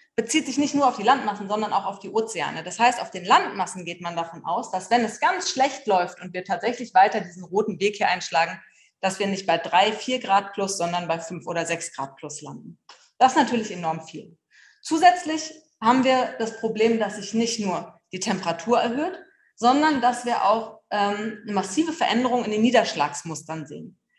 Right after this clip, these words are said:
Wenn Sie hier mal auf die Weltkugel schauen, dann sehen Sie, wenn man nach Mitteleuropa guckt,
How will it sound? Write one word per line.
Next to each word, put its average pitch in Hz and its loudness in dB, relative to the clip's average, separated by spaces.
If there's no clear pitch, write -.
Wenn 233 4
Sie 247 -2
hier 311 0
mal 320 6
auf 240 0
die 196 -6
Weltkugel 294 0
schauen, 294 2
dann 202 -4
sehen 262 0
Sie, 247 -4
wenn 214 0
man 202 -2
nach 185 -2
Mitteleuropa 226 2
guckt, 269 0